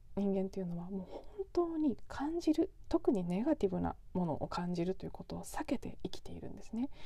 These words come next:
そんなつもりはなくても、ものすごい避けてるんです。避けるためにどうするかというと、思考を働かせるんです。考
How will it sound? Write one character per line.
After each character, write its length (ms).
そ 220
ん 160
な 120
つ 180
も 140
り 100
は 100
な 140
く 100
て 80
も、 160
も 300
の 160
す 160
ご 220
い 40
避 180
け 120
て 100
る 80
ん 80
で 80
す。 140
避 160
け 160
る 160
た 120
め 160
に 120
ど 200
う 40
す 140
る 100
か 140
と 140
い 120
う 160
と、 60
思 100
考 240
を 60
働 400
か 100
せ 100
る 100
ん 80
で 80
す。 140
考 340